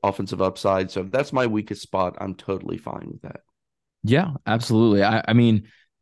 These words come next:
Speaker 2: you know, I, I don't have too much of an opinion on him, but, you know, <laughs> what I will say is if he does bounce back to where he was rookie year, twenty-one home runs, twelve stolen bases, ninety-eight runs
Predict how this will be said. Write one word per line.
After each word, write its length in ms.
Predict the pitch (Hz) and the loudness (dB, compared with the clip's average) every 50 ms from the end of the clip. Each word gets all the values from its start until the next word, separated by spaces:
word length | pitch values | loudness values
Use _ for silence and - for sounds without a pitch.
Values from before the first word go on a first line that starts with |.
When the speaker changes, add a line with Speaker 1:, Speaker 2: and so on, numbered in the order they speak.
| _ | _
Speaker 2:
you 120 | - 110 110 | -2 0 2
know, 80 | 104 | 2
I, 220 | - - - 107 - _ _ | 0 0 -4 -4 -6 _ _
I 100 | - 123 | -2 0
don't 200 | 143 175 165 123 | 0 0 -2 -4
have 380 | - 110 113 123 123 117 107 _ | -6 -4 -4 -4 -4 -6 -8 _
too 180 | - - - 131 | -16 -6 -4 -2
much 240 | 127 120 117 117 - | 0 0 0 -2 -2
of 60 | 107 | -2
an 80 | 104 98 | -2 -2
opinion 400 | 90 _ - 127 143 180 175 110 | -4 _ -2 0 2 2 2 2
on 200 | 90 92 98 101 | 0 -2 -2 -4
him, 120 | 98 98 | -4 -4
but, 180 | 92 104 101 - _ _ | -4 -6 -6 -8 _ _
you 160 | - - 104 | -10 -8 -6
know, 320 | 104 98 101 101 - - _ _ _ _ | -6 -6 -6 -8 -8 -12 _ _ _ _
<laughs> 300 | _ _ _ _ - 95 | _ _ _ _ -8 -2
what 180 | 107 143 127 135 | 0 0 0 0
I 60 | 120 | -2
will 220 | 120 123 135 160 | 0 0 0 0
say 320 | 175 - - 131 113 110 107 | -2 -4 -4 -4 -4 -2 -4
is 200 | 107 107 101 - _ _ _ _ - | -4 -6 -8 -12 _ _ _ _ -10
if 100 | 117 123 | -6 -4
he 100 | 127 131 | -2 0
does 240 | 143 151 190 185 | 0 0 0 0
bounce 280 | 160 156 147 143 139 131 | -2 -2 -2 -2 -4 -6
back 320 | _ 151 - 160 143 120 | _ -8 -8 -8 -10 -10
to 80 | _ 131 | _ -8
where 180 | 117 117 120 120 | -6 -6 -4 -4
he 60 | 117 | -4
was 280 | 110 117 117 120 113 | -2 -2 -2 -2 -2
rookie 260 | 113 120 120 - - 104 | -2 -4 -4 -2 0 0
year, 240 | 101 120 147 131 | 2 2 2 2
twenty-one 500 | 101 - - 117 117 117 117 117 117 117 | 0 -2 -4 -2 0 2 2 2 0 0
home 240 | 113 110 107 104 104 | 0 0 0 0 0
runs, 240 | 107 113 113 107 98 | 0 0 -2 -4 -4
twelve 260 | - 113 104 104 101 | -4 -4 -4 -4 -6
stolen 300 | - - 107 98 95 92 | -6 -6 -4 -2 -2 -2
bases, 600 | 95 101 104 110 110 - - 101 95 92 95 - | -2 0 -2 -2 -2 -2 -4 -4 -4 -4 -6 -8
ninety-eight 600 | - 104 110 113 117 120 117 110 110 110 104 - | -8 -6 -4 -2 0 0 0 2 0 0 0 -2
runs 760 | - 98 104 101 107 120 120 104 98 95 101 110 - - - | -4 -6 -6 -4 -2 -2 -2 -2 -2 -4 -6 -6 -10 -14 -18